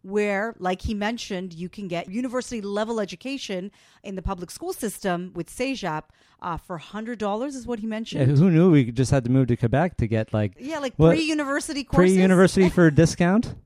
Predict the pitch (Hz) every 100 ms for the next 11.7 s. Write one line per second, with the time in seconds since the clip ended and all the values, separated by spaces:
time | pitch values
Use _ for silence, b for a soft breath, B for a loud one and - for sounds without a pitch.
0 | - 269 320 240 - b b b 320 311
1 | 302 - - 185 233 262 247 214 220 277
2 | 311 233 233 208 220 247 262 262 185 _
3 | _ - 202 175 190 180 226 - - 220
4 | 208 202 220 240 214 220 208 202 233 202
5 | 202 - 190 220 196 180 190 175 185 170
6 | 156 214 - 247 - 170 160 190 208 269
7 | b b - 185 180 226 196 165 - 185
8 | 160 180 - _ _ _ - 175 175 196
9 | 185 226 - 311 302 302 302 277 _ -
10 | 196 214 196 196 - 175 - 202 180 175
11 | 185 170 156 214 247 254 254